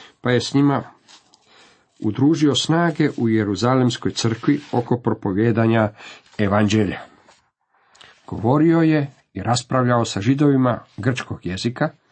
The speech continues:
pa i oni snovahu pogubiti ga. Ovdje se ne radi o Grcima, to su bili Izraelci koji su imali grčku pozadinu. Odrasli su izvan Izraela, negdje u grčkome svijetu. Savlovo svjedočanstvo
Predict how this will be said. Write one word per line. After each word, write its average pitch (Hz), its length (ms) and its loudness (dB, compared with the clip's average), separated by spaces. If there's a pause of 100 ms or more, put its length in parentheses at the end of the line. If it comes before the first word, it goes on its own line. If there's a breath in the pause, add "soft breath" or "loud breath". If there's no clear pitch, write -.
(380 loud breath)
pa 110 100 -4
i 117 160 0
oni 156 380 2
snovahu 120 800 0
pogubiti 104 500 -4
ga. - 160 -18 (1500 soft breath)
Ovdje 220 300 0
se 139 200 0
ne 123 220 4
radi 131 280 2
o 107 140 -2
Grcima, 104 460 -2 (200)
to 120 120 0
su 110 160 -2
bili 110 320 2
Izraelci 123 640 0 (340 loud breath)
koji 117 180 -2
su - 160 -4
imali 117 320 2
grčku 123 400 -4
pozadinu. 104 500 -4 (600 loud breath)
Odrasli 131 520 0
su - 280 -2
izvan 127 400 2
Izraela, 127 580 2
negdje 120 380 2
u 104 200 -4
grčkome 110 460 -2
svijetu. - 460 -4 (1200)
Savlovo 127 600 2
svjedočanstvo 120 880 0